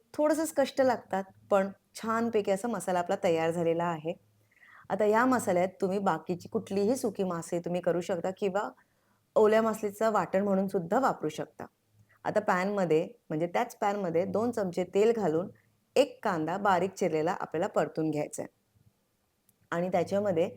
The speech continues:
आपल्याला तयार केलेलं वाटण घालायचं आहे, अर्धा चमचा हळद आणि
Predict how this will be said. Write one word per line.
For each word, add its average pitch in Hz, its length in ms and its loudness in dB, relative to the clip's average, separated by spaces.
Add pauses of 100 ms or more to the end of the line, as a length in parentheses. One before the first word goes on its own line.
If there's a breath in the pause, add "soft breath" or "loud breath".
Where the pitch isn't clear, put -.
(320 loud breath)
आपल्याला 180 380 2
तयार 170 200 2
केलेलं 170 280 2
वाटण 180 300 0
घालायचं 175 420 -2
आहे, 170 160 -6 (280)
अर्धा 185 260 2
चमचा 180 360 -2
हळद 175 320 2 (720)
आणि 170 300 -2